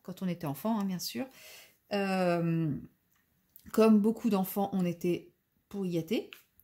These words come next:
Hein, on avait plus de chocolat qu'on ne pouvait réellement en consommer.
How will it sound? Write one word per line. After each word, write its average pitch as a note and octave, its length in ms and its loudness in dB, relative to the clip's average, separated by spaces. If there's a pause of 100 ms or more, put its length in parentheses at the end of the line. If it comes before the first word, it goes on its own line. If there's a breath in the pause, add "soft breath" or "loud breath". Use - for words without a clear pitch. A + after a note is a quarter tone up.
(300)
Hein, E3+ 260 -2
on F3 140 0
avait D#3 240 0
plus G3+ 540 -2
de E3+ 200 2
chocolat F#3 560 2
qu'on E3+ 280 -4
ne D#3+ 40 0
pouvait E3+ 320 -2
réellement E3 640 0
en D#3 80 0
consommer. E3 680 -2